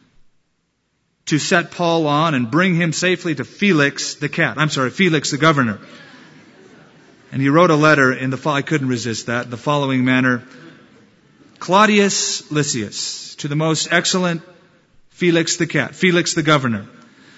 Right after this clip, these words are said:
This man was seized by the Jews and was about to be killed by them. Coming with the troops, I rescued him,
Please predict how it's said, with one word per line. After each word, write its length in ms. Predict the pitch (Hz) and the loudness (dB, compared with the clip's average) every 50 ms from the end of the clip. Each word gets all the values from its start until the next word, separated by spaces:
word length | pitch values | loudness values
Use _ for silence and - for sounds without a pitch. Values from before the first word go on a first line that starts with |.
| _ _ _ - | _ _ _ 0
This 240 | 147 190 190 - | 0 0 2 4
man 260 | 185 185 185 190 185 165 | 4 4 4 4 4 4
was 120 | 156 - | 2 2
seized 400 | - - 208 202 208 208 151 143 | 2 2 4 4 4 4 2 2
by 140 | 151 156 147 | 2 2 4
the 100 | 143 139 | 2 2
Jews 380 | 131 135 160 180 202 196 160 | 2 4 4 4 4 4 2
and 80 | 165 151 | 0 -2
was 140 | 139 127 139 | 0 -2 -2
about 300 | 120 147 160 185 175 - | 0 2 0 0 0 -2
to 80 | 160 | -2
be 120 | 143 143 131 | -2 -2 -2
killed 320 | - - 165 175 165 143 | 0 0 0 0 0 0
by 160 | 135 127 123 | 0 0 0
them. 260 | 120 127 131 143 151 147 | 0 0 0 0 0 0
Coming 340 | - 160 165 180 180 170 | 0 -2 0 0 0 0
with 140 | 156 151 - | -2 -2 -2
the 80 | 151 139 | -4 -6
troops, 400 | - - 180 185 190 190 - - | -4 -2 0 0 0 0 0 -2
I 80 | 139 | -2
rescued 460 | 127 131 160 175 - - - 160 143 135 | 0 0 0 0 -2 -2 0 0 0 0
him, 320 | 139 143 147 156 165 | 0 0 0 0 -2